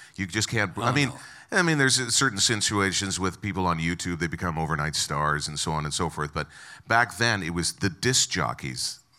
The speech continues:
Speaker 1: If it wasn't for you guys, those guys wouldn't be,
Speaker 2: You see the
Speaker 1: they wouldn't be
Speaker 2: Grammys this
Speaker 1: stars.
Speaker 2: year?
Speaker 1: Did anyone watch the Grammys this year?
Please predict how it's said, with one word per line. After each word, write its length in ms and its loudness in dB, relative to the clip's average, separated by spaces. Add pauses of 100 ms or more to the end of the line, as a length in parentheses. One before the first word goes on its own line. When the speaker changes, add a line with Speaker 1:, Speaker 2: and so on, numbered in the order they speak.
(260)
Speaker 1:
If 120 -8
it 40 0
wasn't 320 0
for 120 0
you 340 4
guys, 500 -2 (460)
those 200 0
guys 240 0
wouldn't 220 -4
be, 240 -4 (220)
Speaker 2:
You 60 -8
see 140 -4
the 120 -4
Speaker 1:
they 80 -4
wouldn't 200 2
be 60 0
Speaker 2:
Grammys 120 0
this 180 -2
Speaker 1:
stars. 40 -8
Speaker 2:
year? 280 -6 (920)
Speaker 1:
Did 120 4
anyone 300 6
watch 220 6
the 80 4
Grammys 380 4
this 200 2
year? 180 0